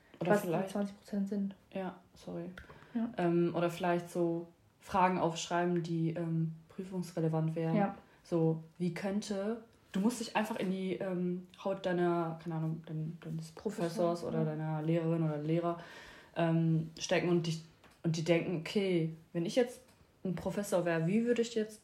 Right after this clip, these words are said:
Speaker 1: die Fragen aufstellen? Wie würde ich die Aufgaben quasi darstellen?
Speaker 2: Mhm.
Speaker 1: So, und wenn du merkst, es macht gar keinen Sinn,
Speaker 2: Ja.
Speaker 1: du kannst gar nicht Fragen dafür vorbereiten, dann macht's auch keinen Sinn, diese, diesen Stoff so richtig, äh, intensiv zu lernen.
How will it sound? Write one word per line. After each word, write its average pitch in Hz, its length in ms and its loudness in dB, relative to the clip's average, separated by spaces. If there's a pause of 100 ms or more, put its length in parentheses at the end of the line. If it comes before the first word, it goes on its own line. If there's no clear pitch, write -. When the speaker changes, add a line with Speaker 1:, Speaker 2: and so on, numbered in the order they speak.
(100)
Speaker 1:
die 190 60 -14
Fragen 165 500 -2
aufstellen? 160 380 -2
Wie 220 240 4
würde 214 100 4
ich 208 80 -6
die - 120 -6
Aufgaben 165 520 -2
quasi 160 280 -2
darstellen? 165 580 -4
Speaker 2:
Mhm. 240 520 6
Speaker 1:
So, 165 180 2
und 170 140 4
wenn 185 80 4
du 196 80 4
merkst, 226 560 8
es 165 120 -6
macht 180 180 -2
gar - 80 -12
keinen 170 200 4
Sinn, 214 580 6 (200)
Speaker 2:
Ja. 233 80 -8 (100)
Speaker 1:
du 175 100 -4
kannst 262 440 4
gar 170 180 8
nicht 170 200 2
Fragen 170 480 2
dafür 165 240 -2
vorbereiten, 180 880 -2
dann 165 160 2
macht's 160 200 0
auch - 140 -8
keinen 165 160 -2
Sinn, 175 200 2
diese, 170 300 -2 (280)
diesen 170 140 0
Stoff 190 520 0 (380)
so 185 120 -2
richtig, 202 520 -2
äh, 180 160 2
intensiv 175 460 0
zu - 80 -2
lernen. 165 460 4